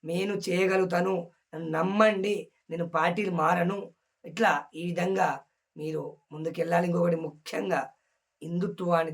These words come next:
దూషించిన వాడు ఎవడు ముందుకు రాడు. మీకు అదే శని ఉంది, మీకు అదే పాపం ఉంది. హిందుత్వాన్ని దూషించకుండా, హిందూ బిడ్డలను దూషించకుండా, హిందుత్వాన్ని దూషించకుండా మరి హిందూ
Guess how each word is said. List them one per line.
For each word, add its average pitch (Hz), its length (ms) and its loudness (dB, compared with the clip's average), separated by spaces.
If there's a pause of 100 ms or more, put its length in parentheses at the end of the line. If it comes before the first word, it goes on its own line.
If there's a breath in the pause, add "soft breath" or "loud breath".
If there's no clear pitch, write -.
దూషించిన 160 540 -8
వాడు 143 200 -6
ఎవడు 165 260 -2
ముందుకు 151 360 -8
రాడు. 127 240 -2 (440 soft breath)
మీకు 165 260 0
అదే 165 140 2 (100)
శని 160 300 2
ఉంది, 156 200 2 (360 soft breath)
మీకు 156 260 -8
అదే 175 140 4 (120)
పాపం 165 320 4
ఉంది. 165 180 2 (400 loud breath)
హిందుత్వాన్ని 185 580 2
దూషించకుండా, 170 720 0 (1300)
హిందూ 185 280 2
బిడ్డలను 185 400 4
దూషించకుండా, 170 640 0
హిందుత్వాన్ని 165 460 -2
దూషించకుండా 147 580 -6 (540)
మరి 151 180 0 (300)
హిందూ 202 340 4